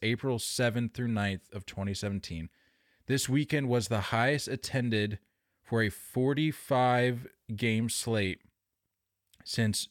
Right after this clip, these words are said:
June twenty-first through the twenty-third of twenty nineteen, and with five million, or with five hundred forty-six thousand five hundred sixty-nine fans, Sunday was the highest attended non-opening day before the start of June since May nineteenth,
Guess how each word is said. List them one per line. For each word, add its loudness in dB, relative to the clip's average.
June 2
twenty-first 0
through -2
the -4
twenty-third 0
of -4
twenty -4
nineteen, -6
and -2
with 0
five 2
million, 2
or 2
with 0
five 2
hundred 2
forty-six -2
thousand 0
five 2
hundred 0
sixty-nine 0
fans, -2
Sunday 2
was -2
the -6
highest 0
attended -4
non-opening 0
day -2
before -6
the -6
start -2
of -6
June -6
since -10
May -2
nineteenth, -6